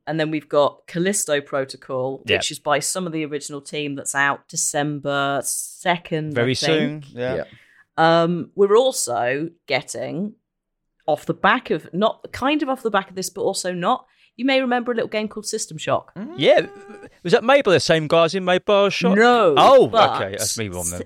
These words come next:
Speaker 1: S-, System
Speaker 2: Okay.
Speaker 1: Shock originally came out in nineteen ninety-four.
Speaker 2: Yep.
Speaker 1: Um, and we have System Shock two, which I think is considered to be the strongest. Some of that team went and made Dead Space,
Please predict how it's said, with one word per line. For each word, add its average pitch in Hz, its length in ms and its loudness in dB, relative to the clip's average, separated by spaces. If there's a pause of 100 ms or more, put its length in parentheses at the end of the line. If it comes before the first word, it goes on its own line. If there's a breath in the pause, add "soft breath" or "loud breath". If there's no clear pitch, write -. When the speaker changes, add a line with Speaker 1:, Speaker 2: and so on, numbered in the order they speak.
(100)
Speaker 1:
S-, - 80 -14
System - 300 -4
Speaker 2:
Okay. - 80 -8
Speaker 1:
Shock 202 180 0
originally 190 260 -8
came 185 160 -4
out 170 100 0
in 143 60 -4
nineteen 160 300 -4
ninety-four. 143 560 -8 (100)
Speaker 2:
Yep. 107 240 0
Speaker 1:
Um, 143 380 -2
and 143 100 -6
we 156 60 -6
have 156 140 -4
System 151 280 -10
Shock - 240 -12
two, 180 300 0
which 127 160 -10
I - 20 -8
think 170 280 -12
is 165 100 -10
considered 147 380 -12
to - 80 -20
be 135 80 -14
the 143 80 -10
strongest. 135 680 -4 (400)
Some 269 280 0
of 247 80 0
that - 180 0
team 156 420 -2
went 160 240 0
and 160 140 -10
made 147 300 -4
Dead 160 200 -2
Space, - 760 -10